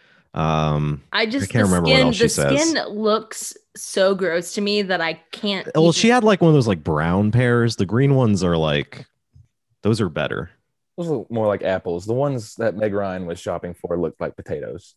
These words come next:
Speaker 3: straight up.
Speaker 1: Yeah,
Speaker 2: <laughs>
Speaker 1: I don't know. That's kinda weird. Um, there is that part where he picks up, like, when she's getting the pear, he picks up, like, a cactus looking thing and, like, sniffs it and, like, he has no expression on his face. He just, like, and puts it down and she starts laughing at him.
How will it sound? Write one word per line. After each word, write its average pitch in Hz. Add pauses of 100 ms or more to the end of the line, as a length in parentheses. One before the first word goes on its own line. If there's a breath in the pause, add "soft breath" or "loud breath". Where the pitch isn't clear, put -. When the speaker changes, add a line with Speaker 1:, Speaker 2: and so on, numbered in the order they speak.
(120)
Speaker 3:
straight 65
up. - (320)
Speaker 1:
Yeah, - (120)
Speaker 2:
<laughs> -
Speaker 1:
I 92
don't 82
know. 71
That's 85
kinda 82
weird. 76 (460 loud breath)
Um, 76 (180)
there 117
is 127
that 131
part 113
where 98
he 92
picks -
up, 95 (360)
like, -
when -
she's 85
getting 90
the 80
pear, 85
he 80
picks -
up, 95
like, 107
a 76 (240)
cactus -
looking 135
thing 135
and, 90
like, 80
sniffs 87
it 90
and, 80
like, 76 (160 soft breath)
he 101
has 90
no 92
expression 87
on 82
his 85
face. 87
He 82
just, 76
like, 69 (1040)
and -
puts 104
it 92
down 80
and 73
she -
starts -
laughing 73
at 76
him. 76